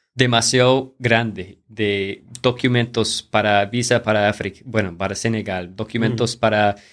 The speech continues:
Speaker 1: visa para pasar por los Estados Unidos, encontrar una casa en Senegal, encontrar a alguien que podría alquilar aquí, vender las cosas. Había demasiadas cosas, am, y uno se siente mucho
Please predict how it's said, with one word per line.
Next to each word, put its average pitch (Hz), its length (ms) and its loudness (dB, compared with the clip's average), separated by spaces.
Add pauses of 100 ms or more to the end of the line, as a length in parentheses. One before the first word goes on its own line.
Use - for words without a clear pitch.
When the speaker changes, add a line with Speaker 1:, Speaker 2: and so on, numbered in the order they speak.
(120)
Speaker 1:
visa 120 260 0
para 113 200 2
pasar 113 300 0
por 113 100 -2
los 113 160 -4
Estados 110 340 -2
Unidos, 107 540 -2 (420)
encontrar 120 680 2
una 113 220 -2
casa 110 360 0
en 107 80 -6
Senegal, 104 440 0
encontrar 110 460 -2
a 107 60 2
alguien 110 280 -4
que 104 420 -2 (100)
podría 110 280 0
alquilar 107 380 -2
aquí, 104 420 -6
vender 107 320 -2
las 110 180 0
cosas. 110 460 -4
Había 123 440 2 (120)
demasiadas 123 720 0
cosas, 139 580 0 (440)
am, 104 460 0 (300)
y 113 200 2
uno 117 160 0
se 123 100 -4
siente 120 300 0
mucho 120 560 -2